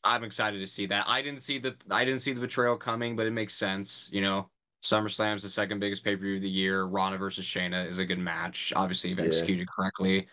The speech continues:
Speaker 1: So I'm
Speaker 2: Mm-hmm.
Speaker 1: excited to see that. Slight hot take I have. Eventually, I think Raquel should be pushed. Eventually.
Speaker 2: Yes, dude. I want to see Raquel Rodriguez versus Rhea Ripley.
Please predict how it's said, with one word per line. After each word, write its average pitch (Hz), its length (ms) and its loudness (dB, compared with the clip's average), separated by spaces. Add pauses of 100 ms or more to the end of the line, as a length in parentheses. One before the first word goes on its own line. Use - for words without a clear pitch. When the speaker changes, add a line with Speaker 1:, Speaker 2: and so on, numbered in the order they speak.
(280)
Speaker 1:
So 95 100 4
I'm 104 60 6
Speaker 2:
Mm-hmm. 104 60 2
Speaker 1:
excited 101 340 0
to 98 60 -6
see 98 220 -4
that. 95 340 0 (1200)
Slight 156 360 4
hot 135 240 0
take 110 220 -4
I 101 100 -2
have. 98 600 -4 (520)
Eventually, 139 760 2 (440)
I 113 100 4
think 123 200 2
Raquel 110 400 0
should 104 160 -8
be 95 100 -4
pushed. - 500 -4 (800)
Eventually. 107 480 10
Speaker 2:
Yes, - 220 -8 (200)
dude. 104 360 8 (140)
I 98 160 8
want 135 260 6
to 151 120 2
see 127 340 -2
Raquel 104 400 6
Rodriguez 104 760 6 (400)
versus 98 680 4 (120)
Rhea 92 300 0
Ripley. 80 440 -6